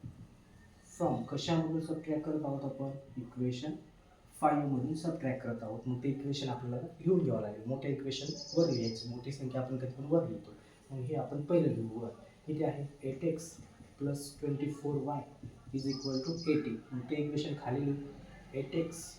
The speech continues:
नंतर प्लस y is equal to किती आहे? इलेवन आहे. मग याला सबट्रॅक्शन करत आहोत आपण. सबट्रॅक्शन करते वेळेस एक नियम असते. काय नियम असते? खालच्या इक्वेशनचे सिम्बॉल काय होतात? चेंज होतात. मग याच्यासमोर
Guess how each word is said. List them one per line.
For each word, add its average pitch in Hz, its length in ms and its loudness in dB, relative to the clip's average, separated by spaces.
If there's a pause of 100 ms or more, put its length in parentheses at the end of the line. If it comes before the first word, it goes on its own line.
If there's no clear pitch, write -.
(500)
नंतर 131 180 -2 (240)
प्लस 151 240 4 (220)
y 143 120 0 (500)
is 131 160 2
equal 143 260 2
to 139 100 0
किती 143 220 -2
आहे? 135 260 -2 (640)
इलेवन 135 340 2
आहे. 117 220 -4 (300)
मग 131 80 0
याला 143 160 0
सबट्रॅक्शन 156 680 -2
करत 117 220 -4
आहोत 117 160 -4
आपण. 113 180 -8
सबट्रॅक्शन 170 560 2
करते 160 300 0
वेळेस 160 200 0
एक 156 140 -4 (260)
नियम 147 360 4
असते. - 220 -6
काय 147 220 -2
नियम 156 200 -2
असते? 147 280 -8 (320)
खालच्या 139 320 0
इक्वेशनचे 156 520 0
सिम्बॉल 139 380 0
काय 135 140 0
होतात? 131 200 -2
चेंज 175 340 2
होतात. - 220 -10 (360)
मग 131 80 -4
याच्यासमोर 165 420 -2